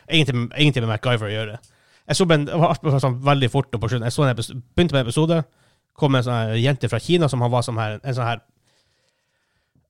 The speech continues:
han, han sponsa henne, liksom. Så her, han, eh, «Hei, har du penger, du kan få utdanning.» Det er jo åttitallet, så Kina var jo ikke det de er i dag.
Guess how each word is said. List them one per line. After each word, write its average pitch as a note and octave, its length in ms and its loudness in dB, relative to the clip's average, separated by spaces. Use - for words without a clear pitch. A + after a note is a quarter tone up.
han, F3 140 4
han E3 160 2
sponsa D#3 600 0
henne, A2 160 -4
liksom. F#2+ 320 -10
Så B2+ 100 -6
her, A2+ 140 -4
han, A2 100 -8
eh, G#2+ 380 -6
«Hei, C#3 180 2
har C#3 80 2
du C3 80 0
penger, C#3 240 0
du B2 140 -4
kan A#2 160 -6
få A#2+ 160 -4
utdanning.» G2+ 360 -10
Det C3 80 -2
er B2 80 0
jo A#2+ 80 -2
åttitallet, A#2 420 -4
så A#2 80 -6
Kina A2+ 240 -4
var G#2+ 140 -4
jo G2 80 -6
ikke A2+ 100 -8
det G#2+ 80 -6
de G2 80 -6
er G2+ 80 -6
i F#2+ 60 -10
dag. - 220 -14